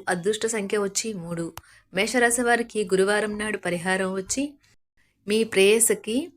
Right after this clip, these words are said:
ప్రదర్శన వస్తువులు లా ఉండే తెల్ల బాతుల జత బహుమతిగా ఇవ్వండి.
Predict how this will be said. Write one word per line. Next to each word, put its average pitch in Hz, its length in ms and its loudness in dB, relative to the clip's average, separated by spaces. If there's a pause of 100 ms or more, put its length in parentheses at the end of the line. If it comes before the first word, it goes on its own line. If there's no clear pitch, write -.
(520)
ప్రదర్శన 226 480 2
వస్తువులు 208 760 0 (480)
లా 202 260 4 (300)
ఉండే 196 260 -4
తెల్ల 202 340 2
బాతుల 190 480 2
జత 196 260 0
బహుమతిగా 196 600 -4
ఇవ్వండి. 165 480 -6